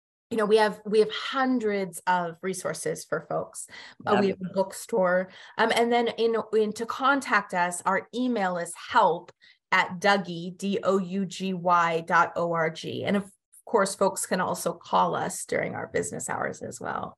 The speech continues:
Speaker 2: Great. And where do they get your book, A Kid's Book About Grief?
Speaker 1: So it's available through the Dougy Center's bookstore. I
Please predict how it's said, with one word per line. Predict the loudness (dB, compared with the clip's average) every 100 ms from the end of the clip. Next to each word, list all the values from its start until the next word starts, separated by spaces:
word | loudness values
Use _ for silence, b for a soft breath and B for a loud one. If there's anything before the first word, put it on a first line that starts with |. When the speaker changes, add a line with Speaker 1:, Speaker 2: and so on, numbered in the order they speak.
| -4
Speaker 2:
Great. | -4 -4 -6
And | -6 -2
where | 0 2
do | 0
they | 0
get | -2 -4
your | -4 -6
book, | -4 -2 -2 -4 -10
A | -16
Kid's | -4 -4 -4 -10
Book | -8 -6
About | -4 -4 -6 -6
Grief? | -8 -8 -12 _ B B B
Speaker 1:
So | 4 8
it's | 8 6
available | 6 8 10 8 4 0
through | 0 0
the | 2 2
Dougy | 2 0 -2
Center's | -2 -2 0 -2 0
bookstore. | -2 -2 -4 2 4 6
I | 4